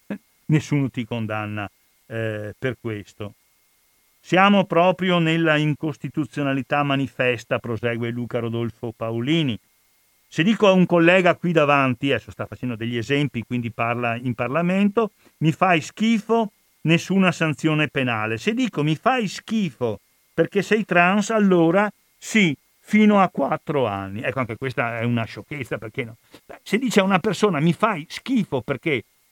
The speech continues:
sei un trans", obiettivamente esprime un atteggiamento di discriminazione.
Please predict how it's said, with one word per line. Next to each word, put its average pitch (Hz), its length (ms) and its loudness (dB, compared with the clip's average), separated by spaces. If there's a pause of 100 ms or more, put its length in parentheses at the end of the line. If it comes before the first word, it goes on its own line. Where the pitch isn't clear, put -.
(200)
sei 185 460 2
un 202 320 4
trans", 143 520 0 (120)
obiettivamente 220 1200 2
esprime 233 720 -2 (240)
un 247 160 4
atteggiamento 202 720 4
di 180 100 2
discriminazione. 185 1080 0